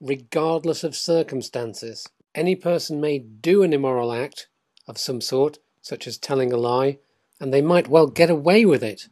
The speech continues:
and they might calculate they're bound to get away with it. But even in those circumstances,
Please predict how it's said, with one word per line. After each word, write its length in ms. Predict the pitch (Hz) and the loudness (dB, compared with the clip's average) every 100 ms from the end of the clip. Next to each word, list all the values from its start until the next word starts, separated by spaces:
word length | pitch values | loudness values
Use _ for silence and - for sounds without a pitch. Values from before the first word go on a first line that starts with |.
| _ _ | _ _
and 100 | 123 | -6
they 60 | 135 | -2
might 260 | 139 143 | -2 -6
calculate 580 | - 160 160 - 139 147 | -2 0 0 0 -2 -2
they're 120 | - | -4
bound 340 | 151 170 180 190 | -4 2 4 4
to 60 | 156 | 0
get 160 | 139 | -2
away 180 | 127 120 | -2 -2
with 140 | 113 | -4
it. 160 | 113 107 _ _ _ _ _ | -6 -12 _ _ _ _ _
But 140 | - 135 - | -14 -14 -10
even 400 | 196 208 185 180 | -6 -4 -2 0
in 160 | 170 | 0
those 320 | 160 196 208 - | 0 2 2 2
circumstances, 1000 | 165 143 135 - 131 120 117 131 120 | 0 -2 -4 -8 -8 -8 -8 -10 -10